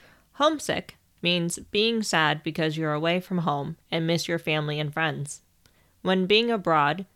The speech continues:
you sometimes want things to remind you of where you come from, mostly food items. I know what you might be thinking. You're in England.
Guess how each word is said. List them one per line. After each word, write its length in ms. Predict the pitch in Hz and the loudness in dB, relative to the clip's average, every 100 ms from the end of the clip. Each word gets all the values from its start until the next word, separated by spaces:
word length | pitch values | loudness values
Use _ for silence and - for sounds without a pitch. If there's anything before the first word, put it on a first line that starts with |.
| _ | _
you 140 | - 170 | -6 -2
sometimes 600 | 190 196 208 196 180 - | 0 0 0 0 0 0
want 240 | 175 190 | -2 0
things 300 | 180 160 151 | -4 -4 -6
to 100 | - | -6
remind 440 | 151 175 202 190 | 0 2 2 0
you 160 | 156 147 | 0 0
of 240 | 143 143 | -2 -4
where 180 | 143 165 | -2 0
you 140 | 165 156 | 0 -2
come 240 | 156 143 | -4 -4
from, 300 | - 143 143 _ _ _ | -4 -6 -8 _ _ _
mostly 420 | 220 226 - 220 190 | 2 2 2 0 0
food 260 | - 160 | 0 0
items. 600 | 165 143 - 151 151 - _ _ _ _ _ _ | 0 -4 -6 -8 -10 -14 _ _ _ _ _ _
I 60 | 208 | 2
know 220 | 220 233 | 4 6
what 180 | 226 196 | 4 2
you 80 | 185 | 2
might 200 | 185 - | 0 0
be 100 | 156 | -4
thinking. 460 | 175 160 - 143 - _ _ _ | -4 -4 -6 -8 -12 _ _ _
You're 220 | 180 190 | 2 4
in 80 | 190 | 4
England. 480 | 208 208 156 151 | 2 0 -2 -4